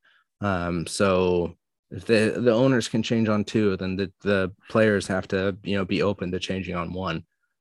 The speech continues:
Um, so, you know, we may be able to, to see a, a season start on time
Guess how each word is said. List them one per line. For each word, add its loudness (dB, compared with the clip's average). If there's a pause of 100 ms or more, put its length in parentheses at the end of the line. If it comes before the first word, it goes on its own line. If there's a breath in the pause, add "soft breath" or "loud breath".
(140)
Um, -6
so, -2 (220)
you -4
know, -2
we -2
may -2
be -4
able -4
to, -4
to -2
see -4
a, -2
a -4
season -4
start -6
on -6
time -4